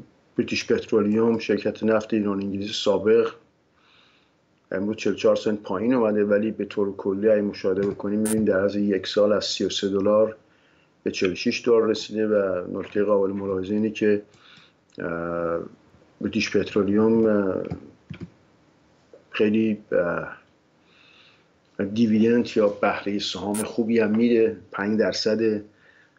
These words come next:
اه، رقم قابل ملاحظه‌ایه، درصد قابل ملاحظه‌ایه. سود، اه، چون یکی از علتهایی که اخیراً، اه،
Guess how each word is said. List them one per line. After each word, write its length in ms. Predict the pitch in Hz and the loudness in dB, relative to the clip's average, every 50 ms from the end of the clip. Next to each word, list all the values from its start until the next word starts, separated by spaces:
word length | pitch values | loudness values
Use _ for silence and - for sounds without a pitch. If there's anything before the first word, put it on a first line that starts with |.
| _ _ - | _ _ -8
اه، 500 | 90 87 87 90 87 87 85 82 82 82 - 101 - - - _ _ _ _ _ _ _ _ _ _ _ _ _ _ _ _ _ _ _ _ _ _ _ _ _ 104 | -6 -4 -4 -4 -4 -4 -6 -6 -6 -8 -10 -14 -20 -20 -20 _ _ _ _ _ _ _ _ _ _ _ _ _ _ _ _ _ _ _ _ _ _ _ _ _ -2
رقم 320 | 107 95 92 92 101 107 | 0 0 0 0 -2 -2
قابل 280 | - 104 104 98 98 98 | 0 2 2 2 0 0
ملاحظه‌ایه، 680 | 95 92 92 92 92 90 87 90 87 98 113 120 123 | -2 -2 -4 -4 -2 -4 -4 -4 -2 0 2 4 4
درصد 400 | 110 104 104 92 92 - - 104 | 4 2 0 0 -2 0 0 0
قابل 340 | 101 107 104 101 95 95 95 | 2 2 0 0 0 0 -2
ملاحظه‌ایه. 840 | 95 95 92 90 90 87 85 85 87 104 117 120 113 110 107 104 104 104 - | -4 -4 -4 -4 -4 -4 -6 -4 0 2 2 4 4 4 2 2 0 -4 -8
سود، 420 | - - - 104 101 - _ - 98 | -12 -12 -12 -12 -14 -14 _ -2 0
اه، 300 | 95 95 95 98 95 - - - _ _ _ _ _ _ _ _ _ _ - - _ _ - - _ _ _ _ _ - - _ - - - - - _ - | 0 2 2 0 0 -2 -4 -10 _ _ _ _ _ _ _ _ _ _ -20 -20 _ _ -20 -20 _ _ _ _ _ -20 -20 _ -20 -20 -20 -20 -20 _ -4
چون 240 | - 120 113 113 | 0 2 4 4
یکی 240 | 117 120 117 - 123 | 4 4 4 2 2
از 100 | 113 107 | 0 2
علتهایی 640 | - 120 120 113 110 104 - - - 120 117 117 107 | 2 2 4 4 4 2 0 0 2 4 4 4 2
که 280 | - 120 113 113 113 101 | -2 0 2 4 4 4
اخیراً، 640 | 98 95 95 - - 110 107 110 113 117 120 117 113 110 | 2 0 -4 -6 -6 -4 -4 -2 -2 -2 -2 -2 -4 -4
اه، 360 | 107 104 101 104 104 101 90 | -4 -4 -6 -6 -6 -6 -8